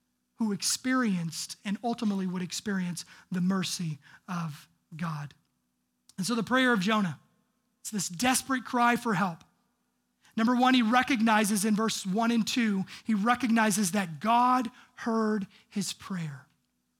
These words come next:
Isn't it good to know that God hears our prayers when we cry out to him?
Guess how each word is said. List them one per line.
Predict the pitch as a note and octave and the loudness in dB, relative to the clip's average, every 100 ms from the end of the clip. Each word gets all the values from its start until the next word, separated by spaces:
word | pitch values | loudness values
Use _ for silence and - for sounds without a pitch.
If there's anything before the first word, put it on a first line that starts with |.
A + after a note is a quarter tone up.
| _ _ B3 | _ _ -8
Isn't | D#4+ | -4
it | D#4 F3 | -4 -2
good | F#3 G3 - | -2 -2 -4
to | G3+ | -4
know | F3 D#3+ E3+ G3+ _ _ _ _ - | -4 -4 -8 -12 _ _ _ _ -16
that | E3+ - | -16 -10
God | F#3+ F#3 F#3+ F#3+ - _ | -6 -4 -4 -6 -10 _
hears | - F3+ E3+ F#3+ - - - _ _ _ _ - | -8 -6 -6 -8 -12 -18 -20 _ _ _ _ -16
our | E3+ | -14
prayers | - F3+ E3+ A3 - - _ _ - | -8 -6 -6 -8 -12 -20 _ _ -10
when | F#3+ | -6
we | F3+ | -4
cry | A3 F#3+ | -4 -4
out | G3+ G#3+ | -6 -8
to | G3+ | -6
him? | G#3+ A#3 | -6 -8